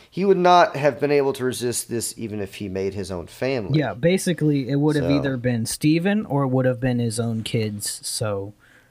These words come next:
Speaker 2: uh,
Speaker 1: Right.
Speaker 2: which is a whole other type
Speaker 1: So within
Speaker 2: of
Speaker 1: a few
Speaker 2: molest.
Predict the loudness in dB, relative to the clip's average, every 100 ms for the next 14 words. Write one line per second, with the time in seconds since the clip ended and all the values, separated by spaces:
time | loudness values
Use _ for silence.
0 | _ _ _ -6 -4 -10 -14 -4 2 4
1 | 4 2 0 -2 -2 -2 2 2 2 -2
2 | -2 6 8 8 8 8 8 4 0 0
3 | -4 -8 -6 -4 -8 -14 -20 _